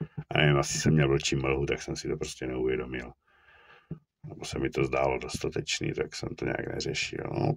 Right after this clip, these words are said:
tak ale odpracovaný to má, no. Záhony jsou nachystaný a tato se s tím nemusí dělat.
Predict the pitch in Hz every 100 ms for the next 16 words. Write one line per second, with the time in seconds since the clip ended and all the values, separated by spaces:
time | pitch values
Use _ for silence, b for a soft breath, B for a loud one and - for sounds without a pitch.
0 | - - - 82 80 - 85 78 - 78
1 | 78 76 - 67 65 65 64 62 64 62
2 | 64 _ _ - 69 65 69 67 - 65
3 | 65 - - - - 71 69 - - -
4 | - - - 69 69 - 165 - -